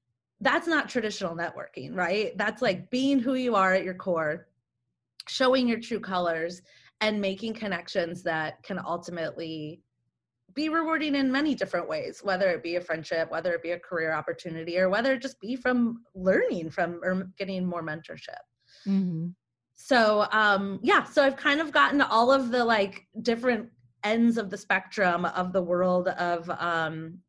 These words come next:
Speaker 1: communications, public relations, media, um, 'cause now I work in-house, and it's, you know,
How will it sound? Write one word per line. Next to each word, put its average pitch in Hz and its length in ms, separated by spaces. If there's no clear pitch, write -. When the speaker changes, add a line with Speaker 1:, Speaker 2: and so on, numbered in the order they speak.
Speaker 1:
communications, 220 880
public 185 420
relations, 190 800
media, 180 640
um, 180 240
'cause 190 160
now 196 140
I 196 60
work 185 220
in-house, 170 720
and 170 680
it's, 180 380
you 190 140
know, 147 140